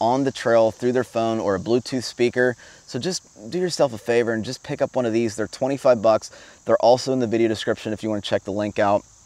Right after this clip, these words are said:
And these held up great. Now, sometimes water would seep into the actual earbuds,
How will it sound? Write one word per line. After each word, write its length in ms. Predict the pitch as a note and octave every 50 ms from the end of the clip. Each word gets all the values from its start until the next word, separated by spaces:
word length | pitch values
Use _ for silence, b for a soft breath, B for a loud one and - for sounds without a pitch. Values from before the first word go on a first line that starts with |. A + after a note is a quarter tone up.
| - - _ - _ - -
And 140 | - A2+ A2
these 320 | C3+ C#3+ D3+ D3+ C#3 - - _ - _ - - -
held 260 | A2 A#2 A#2+ A#2 A2
up 160 | G#2+ G#2 - b b b b b b - A2+
great. 300 | G2 A2+ F#2+ G2+ - - -
Now, 180 | A#2+ A#2+ A#2
sometimes 800 | G#2+ - - - F3 F#3 G3+ - - E3 D3+ D3+ D3 C#3+ C#3 B2 B B B B B -
water 400 | G#2+ A2+ B2 C3 C#3 C#3 C#3 B2+
would 180 | A#2+ A#2+ G#2
seep 340 | - - - C3 B2 - -
into 340 | - A#2+ A#2 A2 - - A2+
the 180 | G2 G2+ - -
actual 480 | - A2 B2 B2 - - C#3+ B2 A#2+ - -
earbuds, 640 | A2 G#2+ A2+ B2 A2+ A2+ C3 C3 C3+ C3+ C3+ B2 -